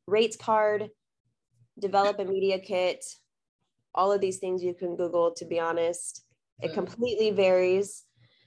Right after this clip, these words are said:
Speaker 1: Um, it's just so hard to say because we talk about the shuffle industry being so new because it's <laughs> so new,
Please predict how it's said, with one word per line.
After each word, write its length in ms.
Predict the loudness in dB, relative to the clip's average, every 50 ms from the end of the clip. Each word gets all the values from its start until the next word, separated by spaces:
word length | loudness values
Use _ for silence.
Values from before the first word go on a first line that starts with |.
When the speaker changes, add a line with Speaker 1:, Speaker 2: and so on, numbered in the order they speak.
| _ _ -8
Speaker 1:
Um, 380 | -4 -2 -2 0 0 -2 -4 -4
it's 220 | -8 -10 -12 -12
just 180 | -10 -10 -6 -2
so 160 | 0 0 0
hard 240 | 2 2 0 0 -2
to 100 | -4 -8
say 280 | -4 -2 -2 0 0
because 420 | -2 -2 -2 2 4 4 4 4 0
we 100 | -2 -2
talk 280 | 0 0 0 2 2 2
about 240 | 2 2 2 2 0
the 80 | -2
shuffle 400 | -2 -2 -2 -4 -4 -2 -2 -2
industry 420 | 0 -2 -2 -4 -6 -4 -4 -4 -2
being 260 | -2 -2 -2 -2 -2
so 220 | -2 -2 0 0
new 240 | 2 2 2 2 0
because 320 | 0 -2 -2 -4 -2 0
it's 180 | 0 -2 -2 -4
<laughs> 220 | -6 -6 -6 -6 -4
so 320 | 0 2 4 6 6 6
new, 480 | 4 4 4 4 4 4 2 2 -2